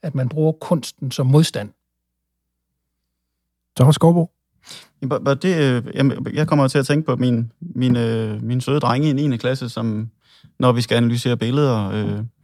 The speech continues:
Speaker 3: jo har virkelig svært ved at komme til stede, øh, i rummet og, og ligesom, øh, kapere det, de så bliver udsat for.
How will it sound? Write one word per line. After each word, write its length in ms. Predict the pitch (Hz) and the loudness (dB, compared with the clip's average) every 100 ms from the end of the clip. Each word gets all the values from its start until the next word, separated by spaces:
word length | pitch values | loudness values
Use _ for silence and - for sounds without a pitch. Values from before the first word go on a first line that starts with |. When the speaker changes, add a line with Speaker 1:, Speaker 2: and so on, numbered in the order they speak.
| _ - - - - _ _ - | _ -20 -20 -20 -20 _ _ -4
Speaker 3:
jo 300 | 113 117 110 - _ _ _ _ _ _ _ - - | 0 0 0 -8 _ _ _ _ _ _ _ -16 -4
har 280 | 117 120 120 | 0 0 4
virkelig 520 | 139 120 - - 110 | 4 4 -4 -8 -6
svært 300 | 107 110 - | 0 0 0
ved 260 | 113 110 120 - | -6 -6 -8 -10
at 80 | 117 | -8
komme 220 | - 117 | -2 0
til 120 | 120 | 0
stede, 540 | 107 120 131 147 156 - _ 117 | -2 0 2 2 0 -6 _ -4
øh, 320 | 113 113 120 | -2 -2 -2
i 60 | |
rummet 380 | 120 151 165 117 - _ - | 0 2 2 0 -6 _ -10
og, 320 | 131 120 117 _ _ - | -4 -4 -4 _ _ -4
og 80 | |
ligesom, 380 | 131 135 123 113 | 0 0 -2 -4
øh, 260 | 107 110 107 | -4 -6 -4
kapere 520 | 120 - 151 123 - - _ _ _ _ _ | -6 -2 -2 -2 -8 -18 _ _ _ _ _
det, 140 | 131 127 | -2 -2
de 60 | |
så 140 | 113 123 | -2 -2
bliver 340 | 127 110 104 | 0 0 0
udsat 400 | - 127 131 67 | -2 -4 -4 -10
for. 240 | - 107 | -6 -6